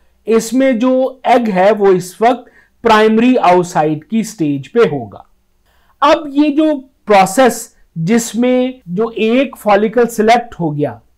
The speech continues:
उसके अलावा जो बाकी follicles हैं वो degenerate कर जाते हैं, इस process को हम follicular atresia कहते हैं। सादा लफ्जों में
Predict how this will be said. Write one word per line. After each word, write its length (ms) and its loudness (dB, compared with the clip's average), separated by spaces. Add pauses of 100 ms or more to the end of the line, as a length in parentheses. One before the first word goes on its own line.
(140)
उसके 400 -2 (120)
अलावा 640 2 (260)
जो 140 2
बाकी 580 2
follicles 640 2
हैं 220 -12 (380)
वो 200 2 (160)
degenerate 760 2
कर 200 0
जाते 300 -4
हैं, 240 -16 (360)
इस 240 0
process 520 -2
को 420 0 (280)
हम 320 0 (320)
follicular 800 2 (420)
atresia 640 0
कहते 400 -6
हैं। 220 -20 (680)
सादा 300 2
लफ्जों 360 0
में 380 -2